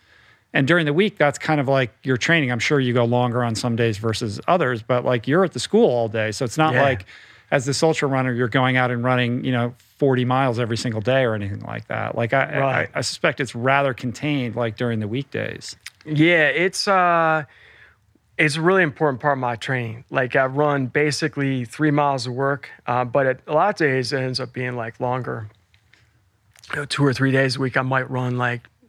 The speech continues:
Speaker 2: eight or ten miles,
Speaker 1: Uh-huh.
Speaker 2: uh, back and forth. And it's a really nice way to, to get the, get the day going. I mean, like, it, it gives me a chance to reflect on what's happening for, for the day, like, what I wanna focus in on.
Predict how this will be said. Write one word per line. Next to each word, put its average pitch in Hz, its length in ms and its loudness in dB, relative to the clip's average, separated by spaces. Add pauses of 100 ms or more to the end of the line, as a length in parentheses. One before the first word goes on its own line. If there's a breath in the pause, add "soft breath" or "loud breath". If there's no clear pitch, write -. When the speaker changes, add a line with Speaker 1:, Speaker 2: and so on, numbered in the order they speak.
(100)
Speaker 2:
eight 131 220 -6
or 131 60 -4
ten 139 260 -4
miles, 120 560 -6
Speaker 1:
Uh-huh. 107 180 -2
Speaker 2:
uh, 123 220 0 (180)
back 127 260 -2
and 123 120 -6
forth. 131 320 -2
And 139 180 -2 (800 loud breath)
it's 170 260 2
a 160 60 2
really 196 400 2
nice 170 340 0
way 143 300 2
to, 127 260 -6 (200)
to 131 160 -4
get 127 260 -2
the, 127 80 -4
get 127 320 -4
the 139 120 2
day 131 280 0
going. 120 440 -8
I 135 100 -2
mean, 143 220 2
like, 135 220 2 (1400 loud breath)
it, 165 240 -2
it 147 140 -4
gives 185 180 2
me 208 80 4
a 156 60 2
chance 143 320 0
to 131 80 -6
reflect 127 420 -2
on 123 160 -4
what's 143 200 -2
happening 139 500 -2
for, 135 420 -2 (220)
for - 240 -2
the 147 100 2
day, 120 360 -2 (100)
like, 131 120 -4
what 139 140 0
I 143 60 2
wanna 139 240 0
focus 135 420 -4
in 123 140 -6
on. 113 260 -8